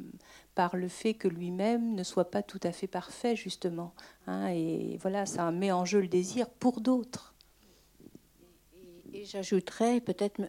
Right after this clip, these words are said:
Speaker 2: même pour le frère. Le frère qui devient, euh, celui qui le cherche, euh,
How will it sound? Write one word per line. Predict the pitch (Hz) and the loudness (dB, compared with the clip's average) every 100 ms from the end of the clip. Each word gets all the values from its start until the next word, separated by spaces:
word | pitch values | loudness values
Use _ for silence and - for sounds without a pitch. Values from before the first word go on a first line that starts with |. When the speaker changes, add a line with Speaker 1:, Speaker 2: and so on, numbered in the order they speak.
| - | 0
Speaker 2:
même | 190 220 247 | 2 4 4
pour | 233 180 | 2 4
le | 190 | 2
frère. | 185 - 185 170 - - _ - - - | 2 -2 -2 -2 -8 -18 _ -20 -8 4
Le | 196 | 4
frère | 196 - - 214 247 240 | 4 -6 -2 2 2 -2
qui | - 208 208 | -6 -2 4
devient, | 202 190 175 190 214 220 208 | 6 6 4 0 2 4 6
euh, | 175 170 - | 4 2 -6
celui | - 196 190 214 | 4 6 6 2
qui | 208 | 2
le | 185 180 | 4 4
cherche, | - 196 208 214 - - | 2 2 2 0 -4 -2
euh, | 170 160 | 0 -2